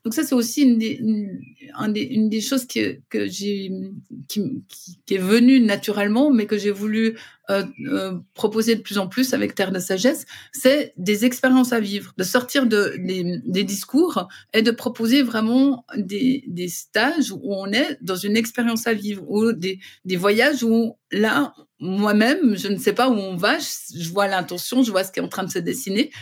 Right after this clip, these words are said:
mais c'est l'expérience à vivre. Et c'est plus quelque chose qui est, qui est programmé dans, dans le, dans le mental et qui va être, euh, contrôlé de ce plan-là,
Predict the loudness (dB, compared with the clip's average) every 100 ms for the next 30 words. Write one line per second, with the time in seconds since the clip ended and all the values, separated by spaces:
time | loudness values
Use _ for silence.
0 | -16 -2 2 2 -2 -8 -2 0 0 0
1 | -2 -2 -2 -6 -6 -10 -8 -2 -2 2
2 | 4 4 0 -12 _ -2 0 0 -2 -4
3 | -4 -2 -2 0 -6 -8 -6 -4 -4 0
4 | -2 0 -2 2 4 4 2 -4 -6 -8
5 | -6 -8 -6 -6 -4 -4 -6 -6 -4 -2
6 | 0 -2 2 2 4 2 -2 -6 -2 -2
7 | -4 -4 -4 -4 -20 _ 2 4 4 2
8 | 4 2 0 -2 -2 -2 -10 -2 0 0
9 | -4